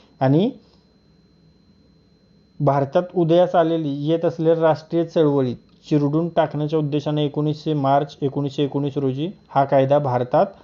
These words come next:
लागू करण्यात आला होता. आणि हा कायदा सर सिडनी रौलट यांच्या अध्यक्षतेखाली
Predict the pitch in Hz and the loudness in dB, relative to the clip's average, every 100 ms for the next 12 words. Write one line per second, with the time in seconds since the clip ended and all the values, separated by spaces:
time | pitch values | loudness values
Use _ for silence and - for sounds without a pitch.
0 | _ _ - 135 135 131 160 147 123 131 | _ _ 0 2 2 0 -4 -4 -4 -4
1 | 156 - 151 147 131 113 117 127 127 147 | -8 -2 2 2 2 -2 -4 -4 -2 0
2 | 156 156 156 156 170 160 170 151 156 170 | 2 2 2 0 -2 0 -2 0 0 2
3 | 170 139 123 135 143 135 156 151 139 151 | 2 2 0 -2 0 -2 -2 -2 -2 -2
4 | 151 151 151 147 151 | -2 -6 -2 0 0